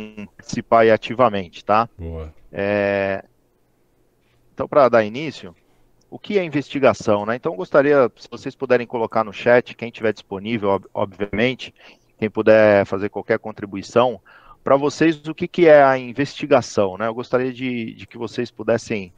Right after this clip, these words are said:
Speaker 1: já podem ir colocando, né? É, pra vocês, qual o conceito?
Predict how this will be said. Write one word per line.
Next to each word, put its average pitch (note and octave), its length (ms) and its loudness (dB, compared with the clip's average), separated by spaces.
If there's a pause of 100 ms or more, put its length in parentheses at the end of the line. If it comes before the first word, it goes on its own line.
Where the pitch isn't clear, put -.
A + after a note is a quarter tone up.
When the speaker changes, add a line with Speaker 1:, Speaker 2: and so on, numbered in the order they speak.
(160)
Speaker 1:
já G#2+ 140 0
podem B2 280 4
ir A2+ 40 -8
colocando, A2+ 720 2
né? B2 240 0 (380)
É, G2 540 -4 (140)
pra A2+ 120 0
vocês, A#2+ 320 -4
qual C#3+ 180 2
o C#3 40 -2
conceito? B2 840 0